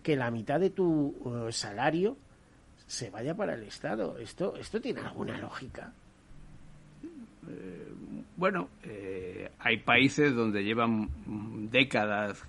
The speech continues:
Speaker 2: con ese, con ese sistema y, mm, se habla del modelo escandinavo como una solución
Speaker 1: Claro,
Speaker 2: estupenda.
Speaker 1: pe-, pero, pero,
Speaker 2: Pero
Speaker 1: pero
Speaker 2: lo
Speaker 1: cua-, a
Speaker 2: cier-
Speaker 1: partir de, o sea, no es lo mismo pagar, como, y esto lo han dicho muchos expertos,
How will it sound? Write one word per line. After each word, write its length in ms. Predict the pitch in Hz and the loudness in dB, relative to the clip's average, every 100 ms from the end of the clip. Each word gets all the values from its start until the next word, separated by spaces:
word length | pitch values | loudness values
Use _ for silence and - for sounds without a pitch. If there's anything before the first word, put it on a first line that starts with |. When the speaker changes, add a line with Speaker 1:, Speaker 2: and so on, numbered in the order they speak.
| - | -10
Speaker 2:
con 260 | 104 104 | -6 -2
ese, 640 | 110 107 - 113 110 110 107 | -2 -2 -2 0 2 0 -2
con 220 | - 107 | -6 -4
ese 240 | 110 107 107 | -2 -2 -2
sistema 640 | - 107 139 139 151 170 - - - - - - | -2 -2 2 6 6 4 -2 -20 -20 -20 -18 -4
y, 380 | 107 107 107 - | -2 0 -2 -4
mm, 540 | 120 107 101 104 101 98 - | -8 -8 -8 -10 -10 -10 -10
se 140 | - 107 | -4 -2
habla 300 | 110 113 113 | 2 2 4
del 380 | 107 104 101 | 4 2 0
modelo 420 | 98 98 104 110 104 | -2 -4 0 0 0
escandinavo 800 | - 110 104 104 123 120 113 101 | 0 -2 0 4 6 6 4 2
como 220 | 104 107 | 0 0
una 160 | 110 | 0
solución 1000 | 107 101 98 - 110 107 104 104 107 107 110 | 0 -2 -2 0 0 0 0 -2 -2 -4 -4
Speaker 1:
Claro, 200 | - 190 | 4 6
Speaker 2:
estupenda. 280 | 180 139 - | 8 6 4
Speaker 1:
pe-, 60 | - | -2
pero, 260 | 139 127 131 - | 0 2 2 4
pero, 220 | 139 123 | 6 10
Speaker 2:
Pero 240 | 131 135 | 10 10
Speaker 1:
pero 200 | 135 139 | 10 10
Speaker 2:
lo 80 | 123 | 10
Speaker 1:
cua-, 80 | 156 | 8
a 100 | 147 | 10
Speaker 2:
cier- 40 | 143 | 12
Speaker 1:
partir 320 | 151 147 160 | 12 12 8
de, 240 | 202 202 | 8 8
o 60 | 117 | 4
sea, 160 | 147 | 4
no 120 | 139 196 | 8 10
es 40 | |
lo 120 | 240 | 10
mismo 280 | 220 190 170 | 10 10 10
pagar, 380 | 143 104 104 110 | 8 6 0 0
como, 320 | 131 131 135 | 4 4 6
y 140 | 143 175 | 6 6
esto 180 | 180 | 8
lo 60 | 202 | 8
han 80 | 190 | 8
dicho 180 | 180 180 | 8 6
muchos 300 | 160 165 139 | 4 4 4
expertos, 500 | 117 113 104 110 | 2 0 -4 -6